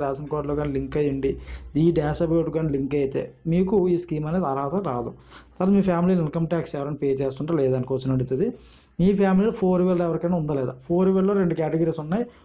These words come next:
ఒకటి ఎల్లో బోర్డు లేదా వైట్ బోర్డు. వైట్ బోర్డు అనేది మీ సొంతానికి ప్రైవేట్గా మీకు వాడుకున్నట్టు, అటువంటి వారికి మీరు ఎకనామికల్‌గా బాగా ఉన్నారనే ఉద్దేశంతో వారికి అయితే అర్హత అయితే రాదు, అదొకటి ప్రాబ్లం అవుతుంది. ఒక ఎల్లో బోర్డు అనేది ట్యాక్సీ పర్పస్‌గా వాడతారు కాబట్టి, దాని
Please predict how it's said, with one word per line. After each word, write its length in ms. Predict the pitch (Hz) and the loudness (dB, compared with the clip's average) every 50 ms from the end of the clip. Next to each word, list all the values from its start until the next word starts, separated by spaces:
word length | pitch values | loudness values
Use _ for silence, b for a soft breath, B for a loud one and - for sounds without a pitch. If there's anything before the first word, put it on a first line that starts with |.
| B B - | B B -2
ఒకటి 180 | 156 165 165 165 160 | 0 2 2 2 4
ఎల్లో 160 | 165 170 185 190 190 | 4 4 4 4 4
బోర్డు 220 | 190 208 214 196 185 | 2 2 2 2 2
లేదా 120 | 185 180 185 170 | 2 2 2 0
వైట్ 180 | 160 151 139 135 131 | 0 -2 -4 -4 -4
బోర్డు. 180 | 143 135 123 - - 139 | -4 -4 -4 -4 -4 -2
వైట్ 220 | 143 165 175 180 185 | 0 0 2 2 2
బోర్డు 180 | 202 202 196 190 180 | 2 2 2 2 2
అనేది 180 | 175 190 214 226 | 2 0 0 0
మీ 40 | 214 - 185 | 0 -2 -2
సొంతానికి 480 | 165 160 156 175 175 170 170 165 214 196 - | -4 -4 -4 -2 -2 -2 -2 -2 -4 -4 -2
ప్రైవేట్గా 400 | 156 151 156 165 160 170 165 190 185 | -2 0 0 0 0 0 0 0 0
మీకు 140 | 165 143 147 135 | 0 0 -2 -2
వాడుకున్నట్టు, 560 | 135 139 139 139 147 147 143 139 131 - 190 240 262 B B B B B B B - 165 | -2 -2 -2 -4 -4 -4 -6 -6 -4 -2 -2 -2 -2 B B B B B B B -2 0
అటువంటి 340 | 170 190 202 214 214 202 202 196 | 2 2 4 4 4 4 4 2
వారికి 340 | 185 175 165 160 160 247 285 285 285 - - 175 | 2 2 0 0 0 0 -2 -2 -4 -6 -4 0
మీరు 180 | 175 185 185 185 175 170 165 | 2 4 4 4 4 2 2
ఎకనామికల్‌గా 560 | 165 175 180 185 180 180 185 180 175 180 180 175 156 | 0 0 2 2 2 2 2 0 0 2 0 0 0
బాగా 180 | 156 151 156 165 165 | -2 -2 -2 -2 -2
ఉన్నారనే 400 | 160 156 160 160 156 160 160 160 147 | -2 -2 -4 -4 -2 -2 -4 -4 -4
ఉద్దేశంతో 440 | 131 139 151 135 135 143 - 240 277 269 269 B B B B B - | -4 -4 -4 -4 -6 -4 -2 -2 -2 -2 -4 B B B B B -2
వారికి 220 | 156 160 165 165 170 | 0 0 0 0 0
అయితే 120 | 160 160 165 147 | 0 -2 -2 -2
అర్హత 220 | 143 151 156 151 165 156 | -2 -2 -2 -2 -2 -2
అయితే 160 | - - 151 139 | -2 -2 -4 -2
రాదు, 240 | 135 135 135 185 247 269 B B B B B B B - 135 | -2 -2 -2 -2 -2 -2 B B B B B B B -8 -4
అదొకటి 280 | 139 160 160 156 147 - | -2 0 -2 -2 -2 -4
ప్రాబ్లం 240 | 147 139 139 139 147 143 | -4 -2 -2 -2 -2 -2
అవుతుంది. 280 | 139 139 - 160 196 247 254 b b b b b b b - | -4 -4 -4 -4 -4 -4 -6 b b b b b b b -2
ఒక 100 | 165 196 202 202 | 2 4 4 4
ఎల్లో 160 | 202 208 214 233 233 | 4 4 2 2 2
బోర్డు 200 | 226 226 202 190 214 | 2 2 2 0 0
అనేది 200 | 208 208 214 226 233 - | 0 0 0 0 0 0
ట్యాక్సీ 280 | 190 180 185 180 - 208 190 | 0 0 -2 -2 -2 -2 -2
పర్పస్‌గా 380 | 196 185 175 185 180 175 185 190 180 | -2 -2 -2 -2 -2 -2 0 0 0
వాడతారు 280 | 156 151 151 160 165 165 | 0 -2 -2 -2 0 0
కాబట్టి, 160 | 165 170 180 202 185 | 0 0 0 0 0
దాని 160 | 165 160 147 | 0 -2 -4